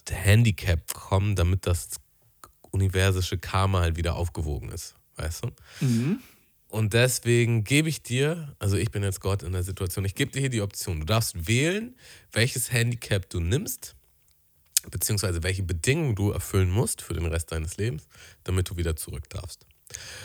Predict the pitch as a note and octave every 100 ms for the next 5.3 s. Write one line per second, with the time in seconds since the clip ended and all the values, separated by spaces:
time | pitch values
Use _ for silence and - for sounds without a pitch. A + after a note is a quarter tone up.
0 | - - - C#3 - D#3 - C3+ B2+ E2+
1 | - _ _ _ _ - _ - _ _
2 | - A2 B2+ C#3 - - G#2 G#2+ G#2+ G#2+
3 | A2 A2 A2+ - _ _ _ - _ _
4 | _ _ - G2 G#2 C3 B2+ A#2+ G2+ F2
5 | D#2+ -